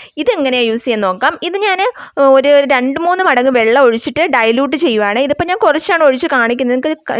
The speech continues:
just കാണിക്കാൻ വേണ്ടിയിട്ട് ഒഴിച്ചതാണ്. അപ്പോൾ രണ്ട് മൂന്ന് മടങ്ങ് വെള്ളം ഒന്ന്, ഏഹ്, ഡൈല്യൂട്ട് ചെയ്ത് നമ്മുടെ plants-ിന് സ്പ്രേ ചെയ്ത് കൊടുക്കാം. പിന്നെ നാരങ്ങയുടെ തൊണ്ടുണ്ടല്ലോ, അത് നമുക്ക് എങ്ങനെ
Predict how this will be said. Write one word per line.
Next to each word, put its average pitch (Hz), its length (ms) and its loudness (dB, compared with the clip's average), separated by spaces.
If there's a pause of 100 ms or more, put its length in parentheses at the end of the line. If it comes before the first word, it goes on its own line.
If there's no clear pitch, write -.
(100)
just 254 280 -4
കാണിക്കാൻ 247 420 0
വേണ്ടിയിട്ട് 269 280 0
ഒഴിച്ചതാണ്. 220 480 0 (340)
അപ്പോൾ 440 220 0
രണ്ട് 339 240 -2
മൂന്ന് 370 200 0
മടങ്ങ് 294 280 0
വെള്ളം 269 340 0
ഒന്ന്, 254 220 0 (200)
ഏഹ്, 240 200 0
ഡൈല്യൂട്ട് 233 320 0 (100)
ചെയ്ത് 254 200 0 (260)
നമ്മുടെ 294 260 0
plants-ിന് 262 380 -2
സ്പ്രേ 233 180 0 (140)
ചെയ്ത് 220 140 2
കൊടുക്കാം. 202 260 -6 (260)
പിന്നെ 415 240 -2
നാരങ്ങയുടെ 370 480 0
തൊണ്ടുണ്ടല്ലോ, 247 580 2 (100)
അത് 480 180 2
നമുക്ക് 381 240 0
എങ്ങനെ 254 180 0